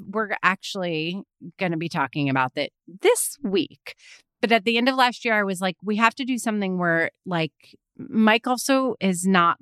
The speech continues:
great because of his A D H D at, like, maintaining a routine unless there's an external thing, like work, like a meeting,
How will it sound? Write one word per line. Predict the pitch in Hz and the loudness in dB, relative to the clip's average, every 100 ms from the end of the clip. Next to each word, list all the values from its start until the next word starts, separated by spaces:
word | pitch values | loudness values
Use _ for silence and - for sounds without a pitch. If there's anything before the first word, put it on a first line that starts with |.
| 160 | -10
great | 160 165 170 - _ | -8 -6 -6 -10 _
because | 202 196 180 | -14 -10 -8
of | |
his | 175 175 | -8 -6
A | 165 | -4
D | 165 | -4
H | 165 - | -6 -6
D | - 175 190 - | -4 -2 -2 -2
at, | 160 - | -4 -4
like, | 160 - - _ _ _ | -6 -8 -14 _ _ _
maintaining | 170 170 165 160 165 - 160 156 165 160 | 4 6 4 2 -4 -6 -2 0 0 -2
a | |
routine | 156 156 - 160 170 190 - | -4 -6 -4 -2 0 0 -2
unless | 160 156 151 | -2 0 -2
there's | - 156 151 | -2 -2 -2
an | 156 | -2
external | 139 - - - 165 156 147 151 165 180 _ _ _ | -4 -4 -6 -4 -2 0 0 0 -2 -6 _ _ _
thing, | 180 160 165 190 190 | -2 0 0 -2 0
like | 160 - | -2 -2
work, | 143 151 175 - - - _ _ _ | -4 0 0 -2 -8 -18 _ _ _
like | 151 160 | -8 -4
a | 156 | -2
meeting, | 170 165 160 170 180 208 | 0 0 0 0 0 -2